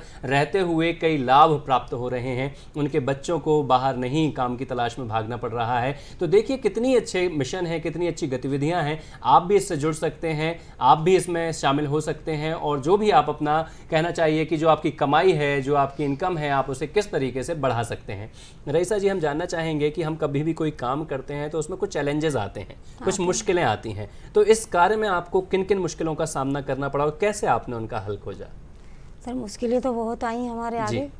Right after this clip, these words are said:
Speaker 2: क्योंकि हम जहाँ भी जाते थे ना तो बोलते थे, "आप क्या हो, क्या कार्य करते हो
Speaker 1: जी।
Speaker 2: और आपको किसने भेजा है?"
Speaker 1: जी।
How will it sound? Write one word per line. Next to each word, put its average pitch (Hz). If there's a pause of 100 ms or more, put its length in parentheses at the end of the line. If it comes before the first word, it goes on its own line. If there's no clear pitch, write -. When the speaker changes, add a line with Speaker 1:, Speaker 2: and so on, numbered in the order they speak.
(520)
Speaker 2:
क्योंकि 233
हम 233
जहाँ 220
भी 254
जाते 226
थे 240
ना 247
तो 254
बोलते 226
थे, 247
"आप 226 (240)
क्या 247
हो, 240 (160)
क्या 240
कार्य 240
करते 240
हो 240
Speaker 1:
जी। 110 (680)
Speaker 2:
और 226
आपको 214
किसने 254
भेजा 247
है?" 233
Speaker 1:
जी। 107